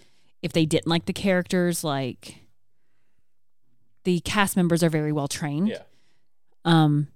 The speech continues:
Speaker 1: to navigate a variety of, of kids' needs. But he loved it. He interacted. He waved at him. Minnie kissed him. Um,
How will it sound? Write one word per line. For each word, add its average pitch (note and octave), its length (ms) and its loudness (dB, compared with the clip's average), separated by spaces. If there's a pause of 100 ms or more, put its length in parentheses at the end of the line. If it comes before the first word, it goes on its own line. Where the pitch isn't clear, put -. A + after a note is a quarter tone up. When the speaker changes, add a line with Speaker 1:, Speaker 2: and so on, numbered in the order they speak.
(720)
Speaker 1:
to D#3 840 2 (480)
navigate E3 1000 2
a E3 60 0
variety C#3+ 440 -4
of, C3+ 240 -6
of C#3 200 -6
kids' - 260 -10
needs. G#2+ 360 -10 (840)
But F3 180 4
he A#3 160 2
loved A3+ 420 2
it. D#3+ 120 4
He F#3 160 -4
interacted. G#3+ 840 2
He E3+ 180 0
waved G3 420 0
at G3 200 2
him. F#3+ 540 2 (460)
Minnie G#3+ 320 -6
kissed - 420 0
him. G#3+ 500 6 (340)
Um, D#3 560 -2